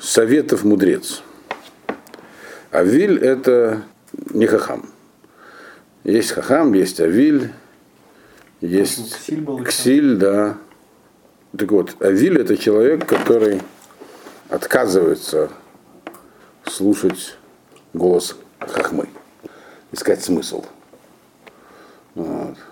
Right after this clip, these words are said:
Speaker 1: То есть, когда он встаёт перед выбором, почему? Потому что он, он мистапек, он сомневается, вообще есть ли смысл, нужно ли его искать. Вот.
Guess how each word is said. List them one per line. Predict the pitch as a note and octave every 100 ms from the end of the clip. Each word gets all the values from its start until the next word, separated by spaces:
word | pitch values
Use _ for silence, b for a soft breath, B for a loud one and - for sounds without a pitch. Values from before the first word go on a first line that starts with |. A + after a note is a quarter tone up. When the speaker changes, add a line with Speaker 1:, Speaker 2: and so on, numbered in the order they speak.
| B B -
Speaker 1:
То | - F#2
есть, | F2+ F2 - - -
когда | F#2+ F#2 F#2+ G#2+ G2
он | G2 F#2 E2+ E2+ F2+ -
встаёт | - G2+ F#2+
перед | - F#2 F2+
выбором, | G2+ F#3+ B2+ F2+ E2
почему? | - G#3
Потому | F#3+ D3+
что | D3+
он, | D3+ C#3
он | C#3+ D3
мистапек, | C#3+ C3 - F2+ -
он | -
сомневается, | F#2 G2+ F#2 D2+ -
вообще | D#2+ -
есть | D2+ D2
ли | -
смысл, | - - - - - _ _ _ b b b b b
нужно | E2+ F2 D#2
ли | D2+ C#2+
его | C#2 -
искать. | - - - - _ - -
Вот. | E2+ D2+ B1